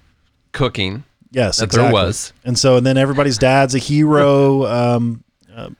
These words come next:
Speaker 2: for the most part, um, and I'm talking generally here. So you get that emotional connection, and then if your parents do something that is out of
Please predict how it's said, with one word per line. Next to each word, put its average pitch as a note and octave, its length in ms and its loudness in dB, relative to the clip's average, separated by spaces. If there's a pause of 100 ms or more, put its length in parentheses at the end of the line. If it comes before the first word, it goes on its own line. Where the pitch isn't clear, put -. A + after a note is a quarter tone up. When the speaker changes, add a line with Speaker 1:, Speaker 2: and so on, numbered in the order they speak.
(300)
Speaker 2:
for D3 160 -6
the D3+ 80 0
most B2+ 320 2
part, F#2 280 -2
um, G#2 120 -6
and A2+ 100 -6
I'm A2+ 100 -2
talking A2+ 380 -2
generally F2+ 560 -2
here. E2 320 -10 (380)
So - 140 -4
you C#3 120 0
get F#3 140 0
that E3 120 2
emotional C#3+ 480 2
connection, B2+ 480 -2
and A2+ 120 0
then F3 140 0
if D3 140 -4
your A#2+ 160 0
parents E3+ 420 -4
do D3 160 -2
something A#2+ 580 -2 (680)
that A#2 300 -6
is A#2 240 -8
out C#3 240 2
of G#2+ 400 -6